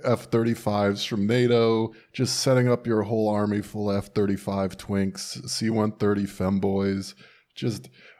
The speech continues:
opening up your morning mission briefing and, and perusing Jane's information group, reading about the hot new specs on Raytheon's gayest new <laughs> warfighting machine.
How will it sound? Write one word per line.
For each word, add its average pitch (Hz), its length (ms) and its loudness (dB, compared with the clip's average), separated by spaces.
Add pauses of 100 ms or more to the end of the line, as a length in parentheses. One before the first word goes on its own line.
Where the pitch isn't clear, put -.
(100)
opening 131 400 4
up 127 160 4
your 117 100 2
morning 101 640 2
mission 95 360 0
briefing 95 600 0
and, 85 140 -2
and 87 220 -4
perusing 95 720 -2
Jane's 92 460 0
information 90 680 -2
group, 87 420 -4
reading 90 360 0
about 87 460 -2
the 92 100 0
hot 90 320 -4
new 101 160 -4
specs - 500 -6
on 90 140 -6
Raytheon's 90 540 -6
gayest 101 400 -4
new 110 80 2
<laughs> - 220 -8
warfighting 113 560 0
machine. - 440 -6